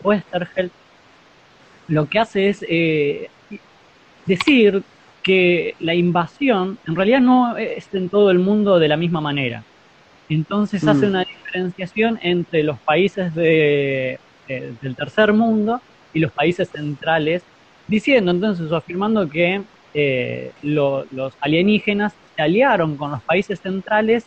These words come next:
Speaker 1: y entonces los sometidos en última instancia son los países del tercer mundo. De hecho, y, y esto es lo que, ah, es interesante, eh, hubo, eh, digamos, los humanos en algún momento intentaron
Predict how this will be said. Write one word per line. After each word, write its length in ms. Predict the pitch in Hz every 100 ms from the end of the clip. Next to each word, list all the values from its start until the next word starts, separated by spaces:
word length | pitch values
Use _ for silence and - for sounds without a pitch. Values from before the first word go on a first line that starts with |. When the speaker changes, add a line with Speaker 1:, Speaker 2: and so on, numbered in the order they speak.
| -
Speaker 1:
y 80 | 160
entonces 500 | 156 202 214 - 175
los 200 | 165 156
sometidos 640 | 175 180 175 214 208 208
en 80 | 160
última 280 | 180 175 160
instancia 360 | 175 180 190 170
son 140 | 160
los 80 | 156
países 300 | 151 156 151
del 140 | 135
tercer 380 | 139 135 - 156
mundo. 420 | 165 165 127 123 - _ _ _ _ _ _ _ _
De 320 | 165 220 254
hecho, 400 | 226 - 190 214 - _ _ -
y, 180 | 156 143 156
y 100 | 196
esto 200 | 202 214
es 60 |
lo 200 | 165 151
que, 300 | 127 147 135 - - _
ah, 280 | 139 143 - -
es 200 | 151 156
interesante, 840 | 160 151 151 160 - 185 165 170 175 _ _ -
eh, 300 | 156 151 - -
hubo, 560 | 220 269 240 185 185 208 - _ -
eh, 380 | 151 135 135 151
digamos, 280 | 151 170 165
los 240 | 156 147
humanos 560 | 165 196 226 185 196 185 _
en 220 | 151 143 147
algún 260 | 151 214 220
momento 500 | 202 214 196 180 160
intentaron 1080 | 143 135 143 143 196 202 165 143 135 127